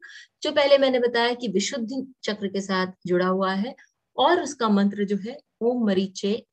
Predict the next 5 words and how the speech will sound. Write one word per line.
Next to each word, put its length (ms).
नमः 400
है। 180
ओम 220
आदित्याय 720
नमः 320